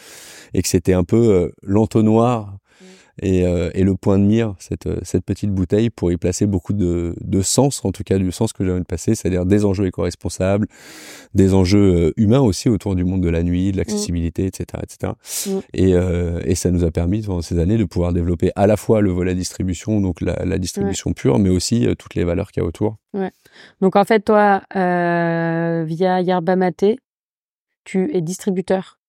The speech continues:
Speaker 1: On
Speaker 2: De
Speaker 1: est
Speaker 2: Club
Speaker 1: les,
Speaker 2: Maté.
Speaker 1: voilà, on a la
Speaker 2: Mhm.
Speaker 1: distribution exclusive de, de, de, de la boisson Club Maté et on a l'exploitation de la marque à l'international. C'est-à-dire qu'on est les,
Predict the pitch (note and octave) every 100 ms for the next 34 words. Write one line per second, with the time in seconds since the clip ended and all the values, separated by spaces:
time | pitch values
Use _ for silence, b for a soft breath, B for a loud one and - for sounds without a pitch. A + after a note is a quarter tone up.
0 | _ G2 G2+ B2 C3 G#2 F#2+ F#2 F2+ C2
1 | F#2 G2 G2 F2 G2 - G#2+ B2 A2 -
2 | G2 F#2 A#2 G#2+ G2 F#2+ F#2+ F2+ F#2 F2+
3 | E2+ - F#2 F2+ F2+ F2+ F2+ F#2+ F#2+ F#2
4 | G#2 - G2 F2 G#2+ C#3 A#2 C3 A2+ G#2+
5 | - G#2 A#2 A#2 G2+ G#2 A2+ F#2+ F#2+ F2+
6 | F2 G2 C3 C#3 - - - - - -
7 | G2 G#2 G2 F#2 G2+ G2+ F2